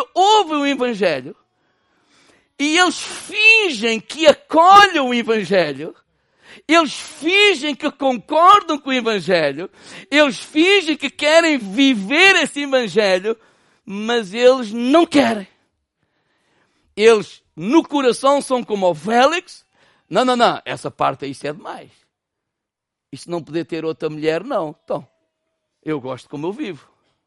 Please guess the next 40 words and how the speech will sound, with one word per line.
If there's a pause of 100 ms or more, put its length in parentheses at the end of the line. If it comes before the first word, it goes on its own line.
(840)
Não,
isso
não
poder
roubar,
ou
ali,
corrupção, (300)
tipo
fazer
do
outro
uma
escada
para
subir
na
vida. (240)
Não,
isso
também
não.
Eu, (480)
eu
cá
acho
até
que
uma
mão
lava
a
outra." (1160)
Mas
o
que
é
que
ele
faz?